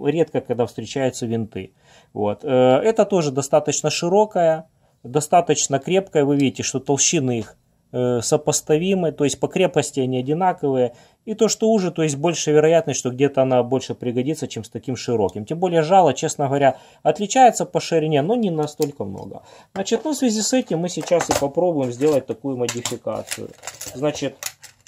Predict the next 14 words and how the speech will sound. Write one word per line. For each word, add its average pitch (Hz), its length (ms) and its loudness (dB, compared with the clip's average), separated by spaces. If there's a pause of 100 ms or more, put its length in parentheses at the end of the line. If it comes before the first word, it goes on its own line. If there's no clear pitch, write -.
(840)
для 160 100 2
того, 170 200 2
чтобы 156 300 -4
разобрать, 147 540 0
мне 135 160 -2
понадобятся 113 960 -4 (840)
вот 123 200 -6
такие 120 420 -4
вот, 110 220 -4 (1600)
э, 113 320 2
клипсы 139 480 -2
от 131 280 -4
Кика 208 360 -4
модели. 180 540 0